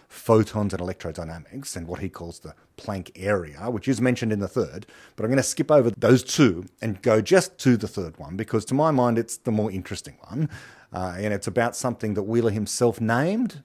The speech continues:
and many people may not know that this term is due to him,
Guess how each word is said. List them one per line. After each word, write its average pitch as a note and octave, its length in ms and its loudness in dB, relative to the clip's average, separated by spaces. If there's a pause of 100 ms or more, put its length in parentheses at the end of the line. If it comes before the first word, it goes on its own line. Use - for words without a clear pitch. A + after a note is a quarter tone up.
and A#2+ 160 0
many E3 160 2
people G3 180 0
may G3 160 0
not E3+ 160 -2
know F3 380 0
that A#2+ 180 -8
this - 200 -6
term E3 760 0 (320)
is D3 160 0
due F#3+ 160 -2
to E3 120 -4
him, D3 360 -2